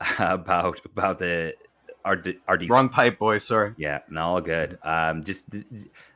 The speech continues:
Speaker 1: the, the defending, uh, for this team, as we mentioned last week, Mike, on the second half of the show, was a positive, right? One of the three positives that we both, I think, agreed on was the fact that through all this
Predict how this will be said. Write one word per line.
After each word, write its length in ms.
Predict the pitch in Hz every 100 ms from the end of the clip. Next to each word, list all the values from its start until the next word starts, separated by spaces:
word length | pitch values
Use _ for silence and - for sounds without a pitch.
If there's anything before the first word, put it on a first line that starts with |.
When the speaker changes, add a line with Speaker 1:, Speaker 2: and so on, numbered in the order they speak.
| -
Speaker 1:
the, 120 | 120 -
the 140 | 127
defending, 720 | 131 120 127 135 131 113 104 -
uh, 240 | 90 87 82
for 160 | -
this 180 | 95 87
team, 240 | - 92 85
as 160 | 87
we 100 | 90
mentioned 480 | 90 90 - 85 82
last 380 | 85 87 - 82
week, 240 | 85 80 85
Mike, 200 | 80 78
on 120 | 78
the 60 |
second 320 | 78 85 82 78
half 340 | 78 78 - -
of 100 | 78
the 80 |
show, 560 | 76 - 120 101 90 85 - - -
was 640 | - 85 82 80 78 - - -
a 80 | 85
positive, 580 | - 80 80 71 - _
right? 160 | 82 82
One 120 | 85
of 60 | 92
the 100 | 85
three 200 | - 85
positives 480 | - 78 76 76 -
that 140 | 73
we 80 | 73
both, 320 | 73 73 -
I 60 | 78
think, 260 | - 73
agreed 420 | 73 - 76 76 76
on 240 | 71 65
was 200 | 69 73
the 80 | 80
fact 360 | - 78 76 -
that 200 | 76 - _ _ _ _ _ _
through 360 | - 101 113
all 300 | 107 104 101
this 640 | 87 90 82 - - -